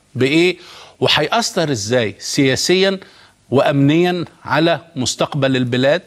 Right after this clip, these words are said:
وعلى خارطة الطريق وعلى انتخابات الرئاسة وعلى قرار الفريق أول عبد الفتاح السيسي بالترشح من عدمه؟ كل هذه الأمور مهمة جدا.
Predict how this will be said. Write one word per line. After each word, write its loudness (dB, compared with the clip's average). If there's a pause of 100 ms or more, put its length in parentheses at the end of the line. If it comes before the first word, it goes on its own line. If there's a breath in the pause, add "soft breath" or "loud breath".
(120)
وعلى -2
خارطة -2
الطريق -2 (220 loud breath)
وعلى -2
انتخابات -2 (180)
الرئاسة -2 (240 loud breath)
وعلى 2
قرار 0
الفريق -4
أول 2
عبد 0
الفتاح -4
السيسي -2
بالترشح -2
من 0
عدمه؟ 0 (440 loud breath)
كل 4
هذه 2
الأمور 0
مهمة 0
جدا. -10